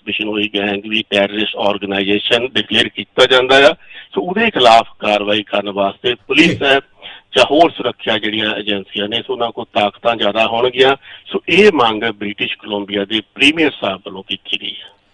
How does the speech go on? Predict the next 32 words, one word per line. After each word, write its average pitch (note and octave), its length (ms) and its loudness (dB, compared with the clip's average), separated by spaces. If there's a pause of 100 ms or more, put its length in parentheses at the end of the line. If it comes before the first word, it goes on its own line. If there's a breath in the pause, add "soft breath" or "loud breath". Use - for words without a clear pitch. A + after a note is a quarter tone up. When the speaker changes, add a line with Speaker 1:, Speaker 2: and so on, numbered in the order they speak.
(380)
Speaker 2:
ਅਹ, D#3+ 160 0
ਭੈਣ F3 220 -4
ਸਾਹਿਬ, G#3 200 -2
ਪਿਛਲੇ G3 260 0
ਦਿਨੀ F#3+ 180 0
ਮੇਰੇ F#3 180 -4
ਖਿਆਲ F#3+ 180 -2
ਇੱਕ F#3+ 200 -12
ਖਬਰ, F3 260 -6
ਅਹ, E3 540 -2
ਜਗਮੀਤ D#3 320 -2
ਸਿੰਘ G#3 240 0
ਉਹਨਾਂ G#3+ 160 -2
ਨੂੰ G#3+ 100 -2
ਲੈ E3+ 100 0
ਕੇ F#3 120 -6
ਵੀ F3 120 -4
ਹਾਈਲਾਈਟ D#3 420 -4
ਹੋਈ D3 180 -8
ਸੀ C#3 140 -14
ਵੀ D#3 100 -10
ਸ਼ਾਇਦ D#3+ 400 -2 (400 soft breath)
ਉਹਨਾਂ A#3 220 4
ਨੂੰ A#3 100 2
ਵੀ G#3+ 60 -2
ਕੋਈ G3 140 2
ਧਮਕੀ E3+ 380 -4
ਆਈ C#3+ 220 -2
ਹੈ C3 80 -4
ਜੀ, B2 100 -10
ਭੈਣ C#3 200 -8
ਸਾਹਿਬ। C#3+ 240 -6